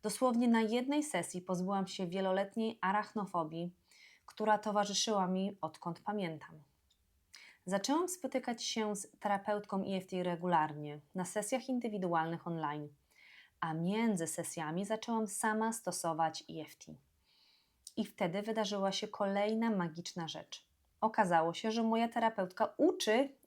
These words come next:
E F T, a ja choć wtedy nie miałam żadnych planów zawodowych związanych z tą metodą, szczególnie jako mama dwójki małych dzieci,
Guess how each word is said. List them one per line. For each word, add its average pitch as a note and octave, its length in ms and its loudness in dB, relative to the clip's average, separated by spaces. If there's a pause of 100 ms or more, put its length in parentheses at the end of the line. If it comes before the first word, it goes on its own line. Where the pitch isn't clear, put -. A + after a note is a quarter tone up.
E A3 40 2 (100)
F C4+ 100 -8
T, F4 100 -6 (1300)
a C4+ 100 6
ja D#3+ 260 4 (480)
choć F3+ 220 -2
wtedy F3+ 300 -2
nie F3+ 120 2
miałam F#3+ 360 4
żadnych E3+ 380 0
planów E3 400 -2
zawodowych D#3 640 0
związanych E3+ 680 0
z - 240 -10
tą D#3+ 140 -4
metodą, D#3 560 -4 (640)
szczególnie F#3 680 2
jako E3 320 0
mama E3 400 2
dwójki F3 440 -2
małych E3 340 -2
dzieci, E3+ 520 -2